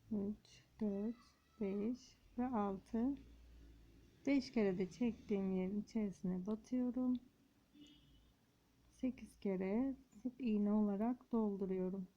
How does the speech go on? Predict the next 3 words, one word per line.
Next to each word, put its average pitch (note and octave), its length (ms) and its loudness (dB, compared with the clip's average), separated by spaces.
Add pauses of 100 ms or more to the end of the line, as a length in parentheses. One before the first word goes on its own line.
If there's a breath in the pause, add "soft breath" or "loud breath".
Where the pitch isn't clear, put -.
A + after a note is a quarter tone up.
(240)
Bir, G#3 640 -2 (1400)
iki, G3 640 -4 (1400)
üç, G3+ 760 -4